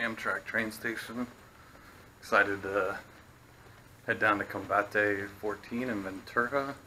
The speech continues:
Uh, gonna see Froggy Estrada, who actually hails from my home, my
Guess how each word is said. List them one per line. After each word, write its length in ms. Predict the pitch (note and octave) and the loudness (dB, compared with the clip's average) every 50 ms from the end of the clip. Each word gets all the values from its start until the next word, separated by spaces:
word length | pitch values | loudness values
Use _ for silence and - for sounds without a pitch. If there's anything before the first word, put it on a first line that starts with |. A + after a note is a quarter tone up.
| - - - - - - - - - - - - - - - - - - - - - - - - - - - - - | -20 -20 -20 -20 -20 -20 -20 -20 -20 -20 -20 -20 -20 -20 -20 -20 -20 -20 -20 -20 -20 -20 -20 -20 -20 -20 -20 -14 -8
Uh, 560 | - G#2 G2 F#2 F#2+ F#2 F#2 F#2 F#2 F#2 F#2 F#2+ - - - - - - - - - - - - - - - | -4 -2 -2 0 0 0 0 0 0 0 -2 -4 -6 -8 -12 -16 -18 -18 -20 -20 -20 -20 -20 -20 -20 -10 -6
gonna 120 | - G#2+ G2+ | -6 -4 -4
see 220 | - - G#2 G2 | -4 -6 -6 -6
Froggy 360 | F#2+ - - A2 G2+ G2+ G#2 | 0 6 8 8 8 8 4
Estrada, 760 | F#2+ F2 - - - B2+ B2+ B2+ B2+ B2+ B2 B2 B2+ B2+ A#2+ B2 - - - - - - - - - - - - - - | 0 -2 -4 -4 0 4 4 6 6 4 6 6 4 4 4 2 -4 -10 -16 -18 -18 -18 -18 -18 -18 -20 -20 -20 -10 -2
who 140 | A#2+ A2 G2 | 2 2 4
actually 320 | G2 G2 - - G#2+ G#2 | 2 2 -2 -4 -4 -2
hails 320 | - A2 A2 G#2+ G#2+ G#2+ | 2 4 4 4 4 2
from 500 | G#2+ - - G#2+ G2+ G2 G2 F#2+ F#2+ F#2+ F#2+ - - - - - - - - - - - | -2 -2 0 2 2 4 2 2 -2 -6 -10 -12 -14 -18 -20 -20 -20 -20 -20 -12 -2 2
my 80 | A2 | 2
home, 260 | A#2 A2 G#2 G#2 G#2 - - - | 4 4 2 0 -2 -6 -10 -10
my 220 | - G2+ G2+ G2+ | -4 -2 0 0